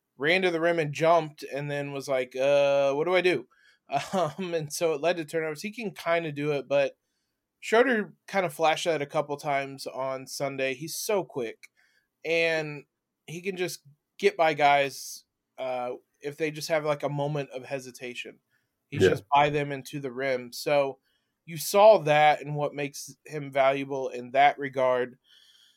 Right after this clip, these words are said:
Speaker 1: But yeah, as you said, it, it was largely what you expect.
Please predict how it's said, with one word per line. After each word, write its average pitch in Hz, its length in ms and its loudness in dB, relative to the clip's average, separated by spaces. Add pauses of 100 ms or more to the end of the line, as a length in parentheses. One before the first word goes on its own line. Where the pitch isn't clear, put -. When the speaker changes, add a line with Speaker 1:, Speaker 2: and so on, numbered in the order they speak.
(440)
Speaker 1:
But 196 160 2
yeah, 196 220 10
as 156 160 4
you 170 80 -4
said, 123 300 -2
it, 147 220 0
it 170 120 0
was 170 160 -6
largely 180 380 2
what 156 220 0
you 147 140 -4
expect. 131 640 -6